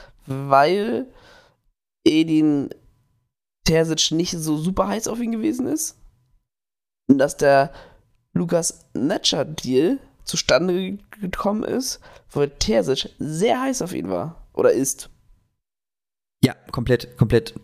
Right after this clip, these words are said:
Speaker 2: Und das finde ich, finde ich gefährlich. Wie gesagt, ehrt Dortmund, das Vertrauen in den Trainer zu haben. Ich hätte die zehn Millionen mehr bezahlt und Edson Alvarez geholt.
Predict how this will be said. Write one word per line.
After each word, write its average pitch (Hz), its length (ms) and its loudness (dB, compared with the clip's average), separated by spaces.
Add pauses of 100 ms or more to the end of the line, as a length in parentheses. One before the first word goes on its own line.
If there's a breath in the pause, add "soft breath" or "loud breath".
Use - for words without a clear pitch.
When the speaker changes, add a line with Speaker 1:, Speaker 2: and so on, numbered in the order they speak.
Speaker 2:
Und 107 220 0
das - 840 0
finde 139 240 2
ich, 131 120 -8 (760 loud breath)
finde 151 140 2
ich - 80 -6
gefährlich. 113 420 2
Wie 131 40 0
gesagt, 131 220 -2 (120)
ehrt 160 220 4
Dortmund, 190 520 0
das - 320 0
Vertrauen 135 440 2
in 135 100 0
den 135 120 0
Trainer 143 300 0
zu 135 160 -2
haben. 135 320 4 (1040 loud breath)
Ich - 640 -4 (340)
hätte - 260 0
die 131 140 -2
zehn 135 200 6
Millionen 127 220 6
mehr 117 140 6
bezahlt 117 340 0
und 110 80 -2
Edson 98 240 -4
Alvarez 101 360 -2
geholt. 113 540 4